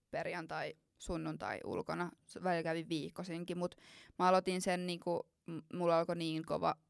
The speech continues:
niinku rakkaustarina ton urheilun kanssa, et mähän otin,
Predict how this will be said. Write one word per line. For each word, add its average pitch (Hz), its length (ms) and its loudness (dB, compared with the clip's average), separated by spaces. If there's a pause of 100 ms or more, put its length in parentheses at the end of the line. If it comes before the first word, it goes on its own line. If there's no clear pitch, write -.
niinku 175 360 -4 (800)
rakkaustarina 185 840 4
ton 180 320 2
urheilun 180 580 4
kanssa, - 480 -2
et 160 220 -6 (220)
mähän 180 340 0
otin, 165 340 -2